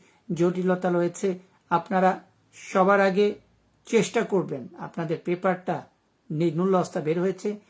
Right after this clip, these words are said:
সেটা সঠিক কিনা যাচাই করবেন, তারপরে ইতালির ভিসার জন্য আপনারা আবেদন করবেন।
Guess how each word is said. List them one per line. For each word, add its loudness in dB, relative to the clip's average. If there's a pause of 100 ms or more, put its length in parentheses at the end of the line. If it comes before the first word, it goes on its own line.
(160)
সেটা -8
সঠিক -6
কিনা -2
যাচাই -2
করবেন, -4 (420)
তারপরে 2 (460)
ইতালির 0 (120)
ভিসার -4
জন্য -4
আপনারা -4 (420)
আবেদন -4
করবেন। -14